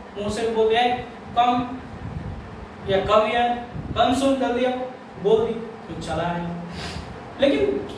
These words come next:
इमेजिनेशन करो, जैसे आप घर पे हो,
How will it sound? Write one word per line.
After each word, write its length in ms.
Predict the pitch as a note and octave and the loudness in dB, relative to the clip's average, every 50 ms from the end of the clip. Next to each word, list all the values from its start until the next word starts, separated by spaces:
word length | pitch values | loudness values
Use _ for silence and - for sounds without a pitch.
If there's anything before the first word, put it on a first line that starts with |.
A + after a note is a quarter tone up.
| - - - - - E4 | -10 -12 -12 -10 -4 0
इमेजिनेशन 760 | C4+ C4+ D4 D#4+ D#4 D#4+ G4 G4+ F#4+ - - - - E4+ D4 - | 4 6 6 6 8 6 6 6 4 4 2 0 -2 -2 -2 -2
करो, 220 | - - - - - - - - - - - - - - - - - - - - - - - - | -2 -4 -6 -6 -8 -10 -14 -16 -16 -16 -16 -18 -18 -18 -18 -18 -18 -16 -16 -16 -16 -14 -6 0
जैसे 360 | B3+ B3+ B3+ - D4 - - | 2 2 2 2 0 -2 0
आप 280 | A3+ A#3+ B3 A#3+ A#3 G#3 | 2 2 2 2 2 2
घर 120 | G#3+ A3 - | 2 2 2
पे 140 | - A#3 | 2 0
हो, 160 | A#3 A#3+ A#3 | -2 -2 -2